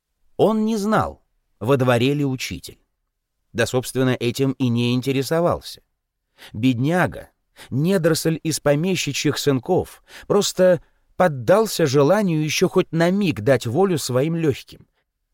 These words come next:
прежде чем на два часа усесться перед белым листом бумаги, пустым листом, который ему предстояло заполнить словами, выжатыми из пустой головы.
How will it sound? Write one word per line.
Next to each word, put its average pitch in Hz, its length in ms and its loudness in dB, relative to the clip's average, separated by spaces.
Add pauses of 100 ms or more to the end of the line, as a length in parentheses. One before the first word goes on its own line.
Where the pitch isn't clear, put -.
(160)
прежде 131 340 2
чем 123 300 0
на 151 160 2
два 120 160 2
часа 110 500 -2 (260)
усесться 147 640 0
перед 143 320 0
белым 170 440 2
листом 151 440 0
бумаги, 123 600 -4 (440)
пустым 165 540 -2
листом, 92 540 -6 (320)
который 139 400 2
ему 160 300 0
предстояло 131 580 2
заполнить 131 560 0
словами, 113 680 -2 (280)
выжатыми 170 680 0 (120)
из 185 200 -4
пустой 139 480 0
головы. 85 480 -6